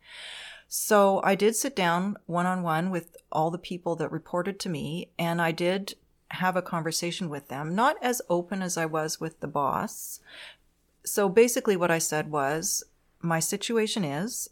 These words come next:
I have a kid with mental illness, and this is what it means in terms of my work life. It means I have appointments. It means sometimes I have to leave if there's a crisis. And it means that sometimes I'm gonna be pretty distracted or tired.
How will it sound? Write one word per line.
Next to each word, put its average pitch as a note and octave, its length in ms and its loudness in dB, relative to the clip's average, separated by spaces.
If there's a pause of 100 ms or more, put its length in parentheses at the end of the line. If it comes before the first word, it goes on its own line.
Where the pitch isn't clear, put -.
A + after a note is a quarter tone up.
I D#3 120 0
have D#3 240 -2
a D#3 40 -4
kid F#3+ 320 -6
with F#3 220 -6
mental E3 400 -4
illness, D#3 680 -6 (100)
and D3+ 220 -2
this F3 160 -4
is F3+ 140 -6
what E3+ 120 0
it D#3+ 140 -4
means E3+ 500 -2
in D#3 200 -6
terms D#3 480 -6 (120)
of C#3+ 600 -4 (240)
my D3 260 0
work F3 300 -2
life. - 420 -10 (1000)
It E3 140 -2
means E3 280 -2
I D#3 60 2
have D#3 160 -2
appointments. G#3+ 840 -4 (100)
It - 140 -6
means D#3+ 420 -4
sometimes D#3 560 -4
I C#3+ 60 -4
have D3+ 200 -6
to D#3+ 100 -6
leave F#3+ 360 -2
if F3 120 -6
there's D#3+ 200 -2
a - 40 -8
crisis. - 840 -4 (320)
And E3+ 140 0
it - 80 -6
means F#3+ 220 0
that - 100 -6
sometimes C4 480 -2
I'm G#3+ 120 0
gonna G#3+ 120 -2
be A3 140 -4
pretty G3 260 -6
distracted E3 640 -4
or D3+ 120 -4
tired. - 580 -4